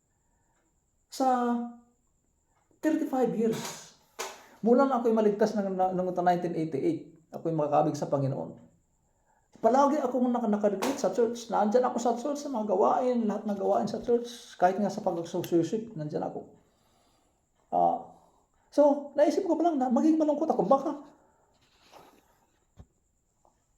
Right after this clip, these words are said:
mangyari na mag-isip na ako magpakamatay pag, ah, ma-depress ako doon sa, sa labas, magtrabaho ako sa labas. Sabi ko, "Panginoon, dito ako talaga."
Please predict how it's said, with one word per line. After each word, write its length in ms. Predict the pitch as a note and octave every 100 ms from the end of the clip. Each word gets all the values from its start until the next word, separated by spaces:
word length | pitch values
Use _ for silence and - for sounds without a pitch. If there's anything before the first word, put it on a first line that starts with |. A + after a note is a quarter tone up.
| _
mangyari 560 | - B3+ C#4+ C#4+ C4+ C4+
na 460 | C4 B3+ A#3 - - _ _ -
mag-isip 260 | A#3 A3
na 160 | - G#3+
ako 160 | A#3 A3+
magpakamatay 480 | A#3+ A#3 A#3+ A#3+
pag, 160 | A3+ A3 A3+
ah, 240 | A3 G#3+ A3 - - _ _ _
ma-depress 480 | F#3 F#3+ G3 G#3 G#3
ako 160 | G#3
doon 120 | G#3 G#3
sa, 160 | G3
sa 80 | G3+
labas, 320 | G3+ A3+ D#3
magtrabaho 560 | F3 D#3 D3+ F3+ F3+ F#3
ako 60 | F3+
sa 80 | F#3
labas. 160 | F#3 F3+
Sabi 180 | G#3+ D4
ko, 240 | C#4 -
"Panginoon, 400 | G#3 B3 C#4 A3+
dito 240 | G3+ -
ako 160 | F4+ C#4
talaga." 400 | B3 C4+ -